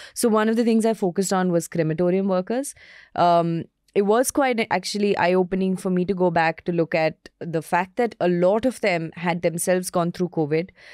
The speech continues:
uh, had not got any support from the government, but were still going to go vote for B J P because of Ram Mandir, because of abrogation of three seventy. Um,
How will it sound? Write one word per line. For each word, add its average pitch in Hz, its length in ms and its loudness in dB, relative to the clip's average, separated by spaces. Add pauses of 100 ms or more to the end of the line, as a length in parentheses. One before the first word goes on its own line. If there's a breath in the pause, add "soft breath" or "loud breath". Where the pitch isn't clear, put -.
(180 loud breath)
uh, 156 200 2
had 180 240 0
not 180 240 0
got 196 220 0
any 208 260 4
support 185 480 -2
from 170 260 -2
the 156 100 -2
government, 151 480 -4 (360 loud breath)
but 180 360 0
were 185 140 2
still 220 580 2 (100)
going 185 320 2
to 180 80 -6
go 170 240 2
vote 165 440 -2 (140)
for 165 540 0
B 165 140 -2
J 156 160 -2
P 226 240 -8 (340 soft breath)
because 175 520 0
of 165 180 -6
Ram 165 240 0
Mandir, 156 560 0
because 156 420 -2
of 156 420 -4
abrogation 160 480 -2
of 151 120 -6
three 160 180 -6
seventy. 147 680 -6 (360 soft breath)
Um, 147 440 0